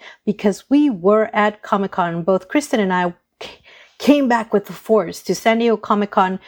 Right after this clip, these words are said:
twenty twenty-two. We're back. It was great. It was wonderful. We'll probably tell you about all our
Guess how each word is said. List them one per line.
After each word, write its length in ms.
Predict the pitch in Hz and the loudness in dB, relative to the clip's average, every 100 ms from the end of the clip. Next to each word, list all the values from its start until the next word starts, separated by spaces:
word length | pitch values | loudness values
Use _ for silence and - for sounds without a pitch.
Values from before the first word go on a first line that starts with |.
| - - | -20 -8
twenty 260 | - 226 214 | 0 2 2
twenty-two. 600 | 220 196 180 196 160 151 | 0 -2 -2 -2 -2 0
We're 180 | 190 | 0
back. 480 | 180 185 170 160 165 | 0 2 2 0 -4
It 120 | - 175 | -4 -4
was 180 | 160 | -4
great. 320 | 175 190 180 170 | -2 0 0 -2
It 60 | |
was 160 | 160 170 | -4 -2
wonderful. 420 | 180 180 175 170 | -2 -2 -2 -4
We'll 140 | 156 | -4
probably 800 | 160 - 220 208 202 190 185 185 - - _ | -4 0 0 0 -2 -2 -2 -2 -8 -20 _
tell 200 | - 202 | -2 2
you 160 | 190 185 | 2 0
about 260 | 175 175 | 2 0
all 180 | - 190 | 2 0
our 180 | 185 170 | 0 -4